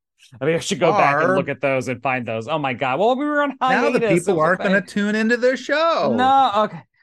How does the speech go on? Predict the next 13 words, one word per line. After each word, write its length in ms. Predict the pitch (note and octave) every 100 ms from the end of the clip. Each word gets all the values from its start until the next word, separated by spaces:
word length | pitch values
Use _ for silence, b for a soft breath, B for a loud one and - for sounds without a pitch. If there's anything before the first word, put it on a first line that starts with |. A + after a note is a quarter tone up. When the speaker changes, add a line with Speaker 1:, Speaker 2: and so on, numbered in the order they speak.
| D3+ F#3
Speaker 1:
Uh, 600 | G#3+ A3 A3+ A3+ A3+ G3
and 520 | G#3 A#3 B3 B3 A#3 G#3+ _
yeah, 180 | G3+ C4+
you 140 | A3+
can 80 | G#3
follow 280 | C4 C4 A3+
me 540 | A3 B3 A#3+ G#3+ A3+
on 260 | F#3+ F#3+ G3
Instagram 1120 | A#3 A#3+ B3+ F#3+ F#3 E3+ E3 F3 G#3 B3 -
at, 500 | E3 E3+ D#3+ D3+ D3+
at 320 | E3+ F#3+ C3 B2
Barb 640 | F3+ F3 E3+ E3+ F#3 G#3+ _ _ _
Hardley. 1080 | - G#3+ E3 D3 B2+ C3+ C#3 B2+ B2+ G3+